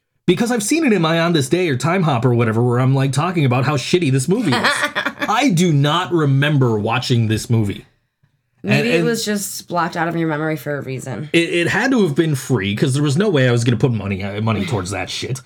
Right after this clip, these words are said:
Speaker 1: Fuck Michael Bay and his stupid <laughs> fucking childhood ruining franchises. I, I do own every Transformers movie. However, I got those all for free. <laughs> So
Speaker 2: What, what platform do you own them on?
Speaker 1: Uh, Vudu.
Speaker 2: Oh.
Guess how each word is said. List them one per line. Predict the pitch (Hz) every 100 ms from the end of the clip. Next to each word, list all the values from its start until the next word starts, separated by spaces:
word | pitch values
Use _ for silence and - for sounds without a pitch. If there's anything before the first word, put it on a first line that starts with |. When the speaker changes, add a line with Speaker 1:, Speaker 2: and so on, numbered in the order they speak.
| - _
Speaker 1:
Fuck | - 277 -
Michael | 120 92 95
Bay | 92 90 95
and | 107
his | 98
stupid | - 151 135 127
<laughs> |
fucking | 160 135 127
childhood | 151 139 131 135
ruining | 120 127 120 113 101
franchises. | 101 127 113 - 101 101 120 - - 269
I, | 269 208 370 381 - 254
I | 196
do | 170 240 311
own | 269 185 165 185
every | 160 202 190 175
Transformers | 143 156 143 - 220 202 123
movie. | 127 104 117 147
However, | 135 170 202 156
I | 147
got | 147 147 170
those | 202 202
all | 127 113
for | 127
free. | - 131 98 127 - _ _ -
<laughs> | - - 208 208 226
So | 202 185
Speaker 2:
What, | 196 208 202
what | 196 208
platform | 208 202 202
do | 185
you | 170
own | 170
them | 190 175
on? | 156 - - -
Speaker 1:
Uh, | 131 135 131
Vudu. | 151 208 110 - _ _ _ _ _ -
Speaker 2:
Oh. | 170 175 156 -